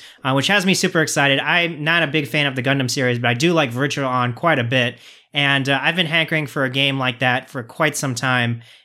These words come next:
And, uh, if Bandai Namco does that right, uh, that could be really, really cool. There have been Gundam games that have come to the West. There was that one recently on P S four, I would say, earlier this year.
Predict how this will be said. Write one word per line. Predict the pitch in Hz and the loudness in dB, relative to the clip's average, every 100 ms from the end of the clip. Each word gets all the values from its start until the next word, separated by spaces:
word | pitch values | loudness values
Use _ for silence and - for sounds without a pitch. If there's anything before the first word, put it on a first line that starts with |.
| - | -6
And, | 139 135 131 127 | 0 0 0 0
uh, | 135 135 131 131 - _ _ | 2 2 2 -2 -10 _ _
if | 147 156 - | -2 0 -2
Bandai | - 131 156 165 151 | -10 -2 0 0 0
Namco | 156 156 165 147 | 0 2 0 0
does | 147 139 | 0 2
that | 143 131 | 0 0
right, | 127 135 151 - _ _ _ | 2 2 2 -4 _ _ _
uh, | 139 131 127 127 147 | 0 4 4 0 -2
that | 131 131 147 | 0 0 0
could | - 139 | -2 0
be | 147 139 | 2 2
really, | 127 143 147 | 0 0 2
really | 143 139 127 | 2 2 0
cool. | - 139 143 160 - - - | 0 0 0 -2 -8 -14 -4
There | 151 | 0
have | 240 220 | 0 2
been | 208 | 2
Gundam | 196 185 165 | 2 2 2
games | 160 156 | 2 2
that | 147 | 0
have | 135 147 | 0 -2
come | 147 147 | -2 -4
to | 139 | -2
the | 131 | -2
West. | 131 131 - | 0 0 -2
There | 147 139 | -2 0
was | 139 131 | 0 2
that | 139 | 0
one | 139 160 143 | 2 0 0
recently | 151 147 156 143 139 | 0 -2 -4 -4 -2
on | 135 131 | -2 -2
P | 120 135 | 0 0
S | - | 0
four, | 139 127 | 0 0
I | 123 | 2
would | 120 | 0
say, | 120 127 | -2 -2
earlier | 123 123 123 | -2 -2 -2
this | 117 113 | -2 -2
year. | 135 127 120 | -2 -2 -2